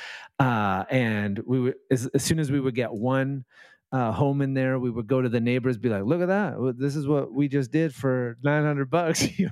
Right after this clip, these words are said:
want this on your home?" And we go to the next one, be like, "A thousand bucks." And, um, they actually grew that business. Uh, I was there for two years, but it, it ended up between the months of October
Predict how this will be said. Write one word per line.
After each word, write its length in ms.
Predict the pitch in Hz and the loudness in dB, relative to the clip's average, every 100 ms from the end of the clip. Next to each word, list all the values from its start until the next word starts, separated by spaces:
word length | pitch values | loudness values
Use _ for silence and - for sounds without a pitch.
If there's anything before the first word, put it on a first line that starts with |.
| - | 0
want 140 | 185 - _ | -2 -2 _
this 240 | 180 143 | 0 2
on 180 | 147 143 | 0 2
your 220 | 147 160 | 0 2
home?" 260 | 185 180 185 - - - - | 0 -2 -6 -14 -18 -18 -6
And 80 | 143 | 0
we 100 | 147 | 2
go 100 | 139 | 2
to 60 | |
the 100 | 120 | 0
next 300 | 123 151 165 | 2 2 2
one, 120 | 185 165 | 0 2
be 80 | |
like, 280 | 123 120 117 - | 2 2 0 -8
"A 60 | |
thousand 520 | - - 165 170 170 170 | -12 2 4 4 4 2
bucks." 380 | 196 180 - - | 0 -2 -8 -2
And, 300 | 139 139 127 | 2 2 2
um, 340 | 120 107 98 101 - - - - _ | 2 0 -2 -8 -18 -20 -20 -20 _
they 100 | - 180 | 0 2
actually 280 | 185 180 | 0 -2
grew 240 | 127 131 170 | 0 0 2
that 280 | 165 131 113 | 2 0 0
business. 640 | 139 135 131 113 107 - - | -2 -2 -2 -2 -4 -8 -2
Uh, 40 | 117 110 104 104 95 | 0 2 2 2 2
I 80 | |
was 160 | 131 131 | 2 2
there 160 | 131 123 | 0 0
for 140 | 113 | -4
two 200 | - 131 | -2 0
years, 280 | 123 110 101 | 2 0 0
but 220 | 113 107 _ - | -2 -2 _ 0
it, 160 | 151 _ | 0 _
it 160 | 151 156 | 0 2
ended 240 | 175 156 | 2 2
up 160 | 143 - | 0 -2
between 300 | 139 170 180 | -2 0 2
the 60 | 165 | 2
months 280 | 135 143 | 0 0
of 120 | 117 104 | -2 -2
October 760 | 87 104 - - 147 160 202 | -2 -4 -4 -2 -2 -8 -16